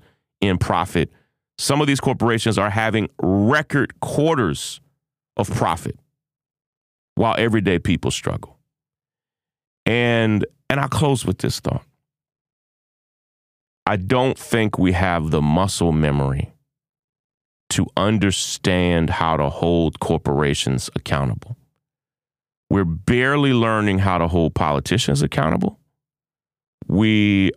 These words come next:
are barely learning how to hold police accountable.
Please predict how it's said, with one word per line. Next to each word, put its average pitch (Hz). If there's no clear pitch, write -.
are 92
barely 131
learning 101
how 92
to 82
hold 85
police 92
accountable. 143